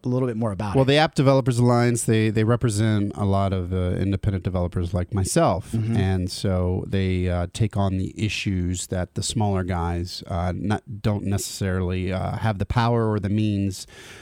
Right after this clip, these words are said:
Speaker 2: to be heard. So
Speaker 1: Yeah.
Speaker 2: they're kind of a united voice of all the developers. And of course,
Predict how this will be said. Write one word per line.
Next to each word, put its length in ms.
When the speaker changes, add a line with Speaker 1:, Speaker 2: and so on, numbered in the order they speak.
Speaker 2:
to 260
be 160
heard. 540
So 160
Speaker 1:
Yeah. 60
Speaker 2:
they're 120
kind 240
of 80
a 60
united 500
voice 400
of 80
all 140
the 80
developers. 760
And 240
of 160
course, 420